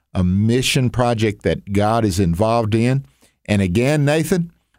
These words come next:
uh, many of us have heard of Joni Eareckson Tada. What a great, great lady she is. God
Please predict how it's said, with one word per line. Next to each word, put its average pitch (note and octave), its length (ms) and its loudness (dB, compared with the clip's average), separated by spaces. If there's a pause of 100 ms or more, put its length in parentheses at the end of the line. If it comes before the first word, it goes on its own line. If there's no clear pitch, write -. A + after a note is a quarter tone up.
(100)
uh, F#2+ 300 0
many A#2+ 320 2
of B2+ 220 0
us D3 160 -2
have E2 140 -2
heard B2+ 440 0
of E2+ 160 0
Joni A2 460 0
Eareckson G#2 580 -2
Tada. A#2+ 480 -2
What G2 520 -2
a F2 120 -6
great, G2+ 640 -2
great G#2 480 0
lady G#2 400 0
she G2+ 360 -2
is. E2 300 -4 (500)
God A#2+ 540 0